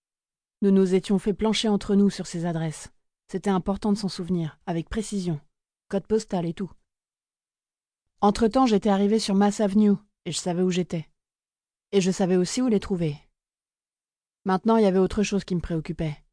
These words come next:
Quand ces gens verraient une tante remonter l'allée de leur jardin, est-ce qu'ils ne verrouilleraient pas simplement leur porte et feraient semblant de ne pas être à la maison ?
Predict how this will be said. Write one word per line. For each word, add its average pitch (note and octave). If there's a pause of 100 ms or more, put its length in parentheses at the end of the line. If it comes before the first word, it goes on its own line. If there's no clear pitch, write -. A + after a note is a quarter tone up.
(580)
Quand E3
ces F3+
gens G3
verraient F3
une E3+
tante G3+
remonter F3+
l'allée F3+
de E3+
leur E3+
jardin, E3+ (320)
est-ce F3+
qu'ils A3
ne G#3
verrouilleraient F#3+
pas G#3
simplement G3
leur F3+
porte -
et F3+
feraient F#3
semblant F#3
de F3+
ne D#3+
pas F3
être F3+
à F#3
la F3+
maison ? F3